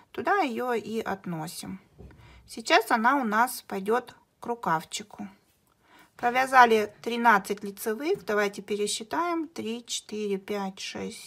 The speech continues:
семь, восемь, девять, десять, одиннадцать, двенадцать, тринадцать. И следующие двадцать две петли мы сейчас будем с вами закрывать.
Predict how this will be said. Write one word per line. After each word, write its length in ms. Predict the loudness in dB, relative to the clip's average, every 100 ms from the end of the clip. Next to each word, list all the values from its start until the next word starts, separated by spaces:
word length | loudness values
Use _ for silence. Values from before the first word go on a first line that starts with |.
| -10
семь, 200 | -8 -8 -12 -20 -20 _
восемь, 640 | -6 -4 -4 -8 -10 -10
девять, 500 | -8 -6 -6 -8 -14
десять, 520 | -12 -10 -8 -10 -12 -8
одиннадцать, 640 | -10 -8 -8 -10 -10 -16
двенадцать, 640 | -10 -4 -2 -4 -8 -18
тринадцать. 680 | -8 -4 -2 -4 -8 -12 -16 -18 -20 -20 -20 _
И 340 | -10 -2 -2 -2
следующие 880 | -6 -2 0 2 0 -2 -2 -2 -6
двадцать 480 | -4 2 2 2 -6
две 200 | 0 0
петли 400 | 2 -4 -4 -4 -4 -8 -20 -10
мы 220 | -4 -4
сейчас 520 | -4 -6 0 0 0
будем 340 | -4 -6 -4 -6
с 160 | -6
вами 400 | -2 0 0 -4 -8 -16 _ _ -10
закрывать. 800 | -4 -4 -2 -2 0 0 -4